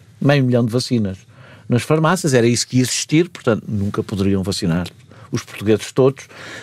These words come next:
eh, e ele fez um apelo para que se vacinassem e disse que não haveria vacinas. Portanto, das duas, uma, ou o governo o enganou,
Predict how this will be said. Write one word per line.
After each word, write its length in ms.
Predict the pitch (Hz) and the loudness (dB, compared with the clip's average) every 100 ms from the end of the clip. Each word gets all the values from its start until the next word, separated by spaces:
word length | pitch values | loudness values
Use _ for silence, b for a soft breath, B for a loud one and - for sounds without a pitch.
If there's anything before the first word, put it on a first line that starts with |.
| B | B
eh, 420 | 127 127 127 131 - B B B | 4 6 4 2 -4 B B B
e 400 | 123 131 151 - - | 2 4 2 0 2
ele 120 | 135 | 2
fez 220 | - 147 | 2 2
um 120 | 139 | 2
apelo 400 | 151 - 175 131 | 2 2 2 0
para 180 | 101 113 | -2 -4
que 80 | 104 | -2
se 60 | 131 | -2
vacinassem 580 | 131 170 190 190 180 - | 0 0 0 0 -4 -2
e 140 | 120 | 0
disse 260 | 110 131 - | 2 0 -2
que 80 | |
não 140 | 104 98 | 0 0
haveria 180 | 90 87 | 2 0
vacinas. 380 | - - 69 | -2 -4 -6
Portanto, 220 | - 92 110 | -4 -4 0
das 160 | 117 | 0
duas, 260 | 113 131 120 | 2 2 2
uma, 300 | 160 190 - | 0 0 2
ou 180 | 135 120 | 2 2
o 20 | |
governo 400 | 107 107 113 123 | 2 2 2 2
o 40 | 123 | 2
enganou, 520 | 123 139 160 113 | 2 4 4 2